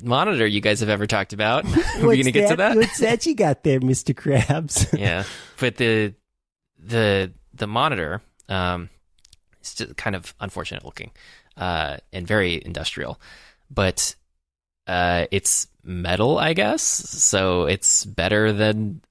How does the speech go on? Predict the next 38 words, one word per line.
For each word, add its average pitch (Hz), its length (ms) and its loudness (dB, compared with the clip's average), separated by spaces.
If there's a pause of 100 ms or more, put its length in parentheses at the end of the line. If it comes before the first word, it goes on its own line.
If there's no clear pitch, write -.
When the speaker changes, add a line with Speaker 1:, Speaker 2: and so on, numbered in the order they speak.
(120)
Speaker 1:
almost 101 420 0
all 113 220 4
of 113 60 0
the 117 120 2
other 139 140 2
monitors 170 480 0
people 185 220 -4
don't 190 120 0
seem 190 160 -2
to 196 80 -6
like 190 140 0
very 202 180 0
much. 214 360 -2
Uh, 123 40 0
and 127 200 -2
you 139 60 0
had 131 80 0
asked 131 160 -2
me 123 80 -2
earlier, 113 300 4
like, 101 140 2
what's 110 140 0
the - 40 -4
difference 104 200 0
between 98 160 2
this 98 140 0
and 92 100 0
a 98 80 -2
Dell? 107 360 0 (460)
Um, 107 280 0
a 117 80 2
lot 117 160 2
of 113 60 -6
people 113 300 -6 (120)
don't 90 260 -4
like 98 180 0
having 117 460 0
plastic, - 680 -2